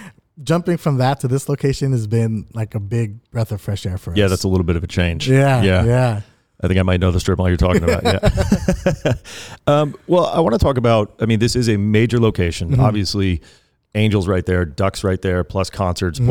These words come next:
Speaker 1: Mm-hmm.
Speaker 2: shows, things of that nature. This is a huge,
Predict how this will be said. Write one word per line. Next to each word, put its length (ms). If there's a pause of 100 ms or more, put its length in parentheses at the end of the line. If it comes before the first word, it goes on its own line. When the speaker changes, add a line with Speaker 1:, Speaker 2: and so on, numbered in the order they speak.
(100)
Speaker 1:
Mm-hmm. 40
Speaker 2:
shows, 340
things 200
of 80
that 220
nature. 400 (480)
This 400
is 160
a 100
huge, 840